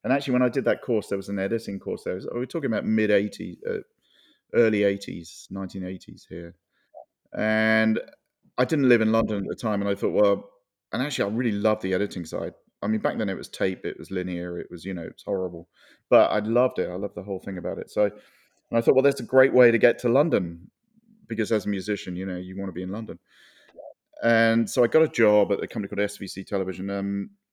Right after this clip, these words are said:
which was in Wardour Street in Film House, funnily enough, you know, and it was one of the big ones at the time. And it was all analog, one-inch machines and all stuff like that. And that was m-, sort of, I guess, mid eighties, I think.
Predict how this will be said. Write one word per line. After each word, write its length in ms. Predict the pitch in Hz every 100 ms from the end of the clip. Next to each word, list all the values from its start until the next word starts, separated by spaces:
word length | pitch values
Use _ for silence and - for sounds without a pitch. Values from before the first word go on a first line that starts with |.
| _ _ _
which 200 | 107 107
was 140 | 113
in 140 | 113 104
Wardour 320 | 104 101 98
Street 540 | - - 98 95 - - _ -
in 120 | 98
Film 340 | - 107 101
House, 420 | 95 98 95 92 -
funnily 240 | 95 95
enough, 280 | 95 92 -
you 60 | 95
know, 60 |
and 100 | 92
it 80 | 101
was 120 | -
one 120 | 135 127
of 40 |
the 60 | 104
big 180 | 113
ones 240 | 101 98 90
at 80 | -
the 60 |
time. 300 | - 98 95 - _ _ _ _ _ _ -
And 80 |
it 20 | 127
was 120 | 143
all 160 | 139
analog, 400 | 117 120 113 110 110 -
one-inch 400 | 92 110 110 -
machines 720 | 104 - 104 101 98 95 92
and 100 | 90
all 80 | 92
stuff 200 | - -
like 100 | 90
that. 80 | 98
And 80 | 135
that 80 | 143
was 140 | 117
m-, 100 | 113 _ _
sort 240 | _ 139 110
of, 100 | 98 - _ _ _ _ _ _ _ _ _ - -
I 160 | 90
guess, 400 | 92 101 - - _
mid 360 | - 101 107 101
eighties, 680 | 92 90 - 78 - - -
I 120 | - 80
think. 340 | 80 80 -